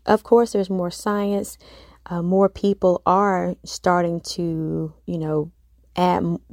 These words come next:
different things to their wellness toolkit. But people are still struggling.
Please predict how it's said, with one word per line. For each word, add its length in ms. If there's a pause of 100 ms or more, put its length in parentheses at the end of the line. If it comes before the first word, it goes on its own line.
different 440
things 680 (480)
to 320
their 260
wellness 520
toolkit. 680 (920)
But 300
people 500
are 140
still 480
struggling. 920